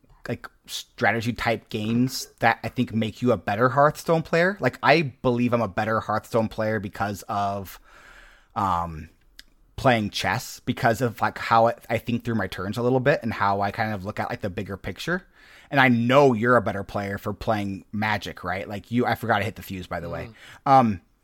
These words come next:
Speaker 1: like, you left the game and then you went and played Magic for a year and then you came back and you were, like, the best Hearthstone player I knew. And, like, it wasn't really even close.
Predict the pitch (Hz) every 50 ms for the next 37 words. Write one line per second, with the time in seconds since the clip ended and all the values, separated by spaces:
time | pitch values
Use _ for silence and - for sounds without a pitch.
0 | _ _ - - - 131 120 - - _ 170 156 127 120 120 147 190 196 156 131
1 | 139 139 131 - - 127 98 104 95 92 95 101 113 - 139 123 127 123 120 117
2 | 120 123 123 123 131 127 117 113 110 107 104 104 - 104 - - - 107 98 92
3 | 90 - _ 123 110 95 92 98 95 95 95 - - 135 135 135 131 123 - -
4 | 156 165 160 135 117 104 101 101 - - - 127 127 117 123 135 131 143 139 131
5 | 139 135 - - - - 101 92 139 123 110 92 _ 123 120 113 - - - -
6 | - 117 113 107 - - - 127 113 110 104 - - 107 104 101 101 101 98 98
7 | 98 98 101 90 80 - - 120 123 127 127 123 123 - 151 131 113 110 123 127
8 | 127 151 175 - _ 131 120 143 147 147 127 131 123 113 110 101 - - 113 117
9 | 143 196 214 - - -